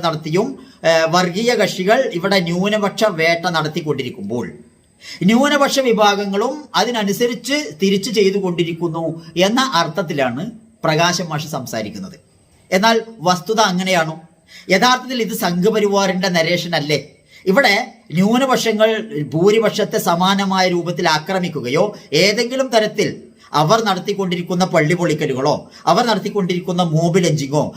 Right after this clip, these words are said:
അവർ നടത്തിക്കൊണ്ടിരിക്കുന്ന വിദ്വേഷ പ്രചരണങ്ങളോ ഏതെങ്കിലും സംഗതികൾ സമാനമായ രൂപത്തിൽ, ഏ, ന്യൂനപക്ഷ വിഭാഗത്തിൽ നിന്നുണ്ടാകുന്നുണ്ടോ?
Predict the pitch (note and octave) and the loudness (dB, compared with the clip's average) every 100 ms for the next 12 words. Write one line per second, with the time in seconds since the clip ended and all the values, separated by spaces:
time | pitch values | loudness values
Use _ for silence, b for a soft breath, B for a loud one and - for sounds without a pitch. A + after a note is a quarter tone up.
0 | B E3+ A#3+ C4 G#3 G3+ G3 F3+ F3+ F#3 | B 2 2 2 0 0 -2 -2 -2 0
1 | G3+ F3 E3+ D#3+ G#3+ G3+ - C#3 F3 F3 | 0 0 0 4 4 2 -4 -2 -2 0
2 | F3 F3+ F3+ F3 F#3+ G#3+ A#3 A3+ C4 B3+ | 0 0 2 2 4 2 0 -2 -4 -2
3 | A3+ G#3+ G#3 E3 - B B - G3 G3 | -2 2 2 2 0 B B -2 2 4
4 | A3+ A#3 A3 G3+ G3+ G3 F3+ E3+ A3 C4 | 4 2 0 2 2 0 -2 0 2 2
5 | B B E3+ E3+ D3+ D3 E3 G#3 A3+ A3+ | B B 2 2 0 -2 0 2 2 2
6 | G#3+ G3+ G3 F#3+ F#3+ G3 F#3+ F#3+ F#3 F#3 | 2 2 4 2 0 -4 -4 -2 2 2
7 | F#3 F#3+ F3+ D3+ - | 2 -2 -2 -2 -4